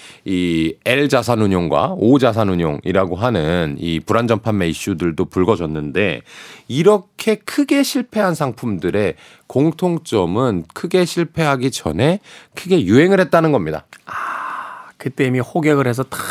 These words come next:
Speaker 2: 돈을 끌어모은 다음에 폭락해버리는.
Speaker 1: 그렇죠. 그러니까 내가 이 주식 투자를 하는 이유가 물론 돈을 벌기 위해서 하는 거지만 크게 잃을 가능성을 하나하나씩 제거해가는 방법이 더 좋다고 한다면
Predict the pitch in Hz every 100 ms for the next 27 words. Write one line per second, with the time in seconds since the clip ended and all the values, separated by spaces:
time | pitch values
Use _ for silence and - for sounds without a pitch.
0 | - - - 127 127 - - - - -
1 | _ _ - 170 143 127 127 104 107 123
2 | 139 _ _ - 180 160 - - 165 135
3 | 127 139 - 95 87 - 69 - _ _
4 | _ _ _ - 123 120 127 123 - -
5 | - _ 95 104 113 139 135 98 95 -
6 | 101 98 120 101 - _ - 131 120 110
7 | 110 - 165 147 69 71 85 - 65 65
8 | 76 71 78 92 90 85 95 - 76 95
9 | 95 92 110 120 78 71 80 101 67 -
10 | - - - 240 214 226 135 104 131 131
11 | 104 95 92 - 90 90 117 143 131 156
12 | 151 143 127 110 - 98 - 90 82 104
13 | 98 80 82 78 73 76 78 87 82 -
14 | - 90 80 98 87 78 92 104 69